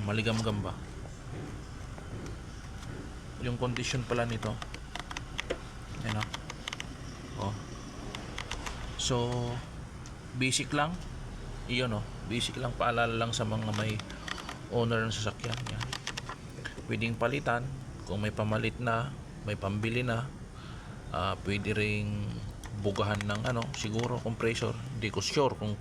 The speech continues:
pwedeng compressor, bugahan. Kung bugaan siguro to, maaring masira. Ah, mas okay, much better kung palitan ko ang pamalit. Ayan. Tingnan natin yung odometer doon sa harap.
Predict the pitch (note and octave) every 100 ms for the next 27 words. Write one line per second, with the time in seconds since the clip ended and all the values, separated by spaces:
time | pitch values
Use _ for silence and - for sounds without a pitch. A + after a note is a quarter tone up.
0 | - - G#2 G#2 G#2+ G2+ A2 G#2+ B2+ G#2+
1 | G2 G2+ A2+ C3+ - - - - - -
2 | - - - - - - - A2+ G#2+ G2
3 | G#2+ - A2 A2+ G#2+ B2+ B2 G#2+ G2+ G2
4 | G2+ G2+ G2+ G#2+ G#2+ C3+ - - - -
5 | - - - - - - - - - G#2
6 | A2 - C3 A#2+ A2+ B2 B2 - A#2+ B2
7 | A#2 G#2+ G#2+ A#2 - - - G#2 G2+ G2+
8 | F#2+ G2 F2+ F2+ F2 F2+ - - - -
9 | - - - - - F#2 G#2 G2 - -
10 | - - A2+ A2+ A2+ A2+ A#2+ A#2 A2 A2+
11 | A2+ A2 A2 A2 G#2 G#2 G#2 G2 G2+ -
12 | - - - - G#2